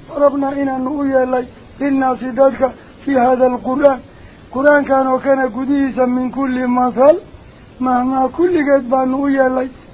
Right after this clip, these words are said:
لعلهم ذلك مدنان تودا يتذكرون إن أيوان سمان أي مدنيين قرآنا،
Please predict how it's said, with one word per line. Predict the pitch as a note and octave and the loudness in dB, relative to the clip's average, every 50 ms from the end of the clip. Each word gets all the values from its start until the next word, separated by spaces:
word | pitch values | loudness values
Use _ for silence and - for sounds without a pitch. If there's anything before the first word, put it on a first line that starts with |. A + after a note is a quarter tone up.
| - C4 | -2 2
لعلهم | C4 C4 A#3+ B3 C4+ C4 C4 C4+ C#4 C4+ B3+ A3+ C#4 E4 F4 F4+ F4 - - - - - - | 2 4 6 6 4 4 4 2 2 2 2 2 4 4 2 2 0 -8 -18 -20 -12 -4 0
ذلك | C#4 C#4 - - | 0 0 2 0
مدنان | C4 B3+ B3+ B3+ B3 B3 C4+ C#4 C#4+ C#4+ C#4 | 0 0 0 -2 -2 -2 0 0 0 0 2
تودا | C#4 C4 C4+ C4+ C4 C4 B3+ - - - - - - | 4 4 4 4 4 0 -6 -8 -18 -20 -16 -6 0
يتذكرون | C4 C4 B3+ B3+ C4 B3+ A#3+ B3+ B3+ B3 B3 - B3+ C4+ C#4+ D4 C4+ A#3+ - - - - - - - - - | 0 0 2 4 2 2 4 4 2 0 2 2 2 4 4 4 0 -2 -6 -12 -20 -20 -20 -20 -14 -4 2
إن | D#4+ D#4 D4+ | 4 4 6
أيوان | D4 C#4+ C#4+ C4+ C4+ C4+ C4 C4 A#3 | 4 4 2 2 2 2 2 0 0
سمان | A#3 B3+ C4 C4 C4+ C#4 C4+ C#4 F4+ | 0 0 0 2 2 2 2 0 0
أي | G#4 C4+ C4 | 0 0 0
مدنيين | C4+ C4 B3+ B3+ C4+ C#4 D#4 F4 F4 D#4 C#4 C#4+ C#4+ C#4 C#4+ C#4 C4 - - - - - - - - | 2 0 0 0 0 2 4 6 6 6 6 4 4 2 2 0 -2 -4 -10 -18 -20 -20 -14 -6 -4
قرآنا، | D4 D4+ D#4+ G#4 G4 D4+ C4+ C4+ C#4 C#4 C#4 C4+ C#4 | -2 0 0 0 2 2 2 4 4 2 2 0 -2